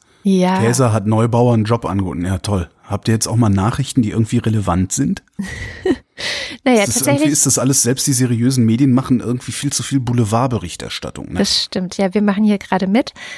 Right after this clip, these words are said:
Speaker 1: Ähm, aber ich habe ja gesagt, äh, mal gucken, wie es
Speaker 2: Wir sind
Speaker 1: ausgeht.
Speaker 2: ja kein seriöses Medium.
Speaker 1: Das stimmt auch wieder. Tatsächlich hat sie das natürlich abgelehnt.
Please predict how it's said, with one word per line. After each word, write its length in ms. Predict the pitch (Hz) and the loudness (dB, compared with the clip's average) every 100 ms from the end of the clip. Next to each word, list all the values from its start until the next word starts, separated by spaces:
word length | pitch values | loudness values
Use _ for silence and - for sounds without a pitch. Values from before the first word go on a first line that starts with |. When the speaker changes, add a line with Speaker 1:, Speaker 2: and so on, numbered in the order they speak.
| - | -6
Speaker 1:
Ähm, 380 | - 214 220 226 _ | 0 2 2 2 _
aber 240 | 202 208 | -2 0
ich 140 | 208 240 | 0 -2
habe 100 | 220 | -2
ja 60 | 208 | -2
gesagt, 340 | 196 185 - | 0 -2 -4
äh, 120 | 180 190 | -8 -8
mal 120 | 190 180 | -8 -8
gucken, 220 | 208 185 | -6 -6
wie 40 | |
es 60 | 180 | -4
Speaker 2:
Wir 60 | |
sind 140 | 208 170 | -2 0
Speaker 1:
ausgeht. 120 | 190 | 0
Speaker 2:
ja 80 | 202 | 0
kein 180 | - 95 | 2 0
seriöses 600 | 95 92 95 104 90 98 | 2 2 2 2 2 2
Medium. 440 | 101 110 82 76 | 2 4 2 -2
Speaker 1:
Das 200 | - 180 | -4 -6
stimmt 220 | - 165 | -6 -8
auch 180 | - 156 | -8 -8
wieder. 180 | - 160 | -6 -4
Tatsächlich 440 | - 202 240 240 | -4 -2 0 2
hat 120 | 254 233 | 2 2
sie 80 | |
das 160 | 196 196 | 0 2
natürlich 400 | 196 - 165 - | 0 0 -4 -6
abgelehnt. 560 | - - 170 156 151 | -6 -2 0 0 -2